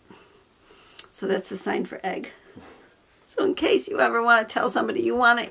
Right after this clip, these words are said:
eat an egg, they'll, they'll know what you're talking about.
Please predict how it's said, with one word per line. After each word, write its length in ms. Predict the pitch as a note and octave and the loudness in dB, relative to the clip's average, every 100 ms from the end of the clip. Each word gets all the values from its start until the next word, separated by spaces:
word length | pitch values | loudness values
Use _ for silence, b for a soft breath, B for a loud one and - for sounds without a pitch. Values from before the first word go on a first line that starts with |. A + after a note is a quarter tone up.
| - | -6
eat 360 | C4 C#4+ C#4 - B B B - | -4 -4 -4 -10 B B B -4
an 200 | A#3 - | -2 0
egg, 480 | - B3+ C4 D4 - - _ _ _ _ - B B _ _ - - | 4 4 4 0 -10 -20 _ _ _ _ -20 B B _ _ -14 -2
they'll, 300 | - A3 F#3+ _ | 0 0 -4 _
they'll 180 | - G#3+ | -2 0
know 100 | G#3 | 0
what 160 | G3+ | -2
you're 80 | G3+ | -4
talking 340 | A3+ - - - | 0 0 0 -4
about. 300 | - - | -4 -8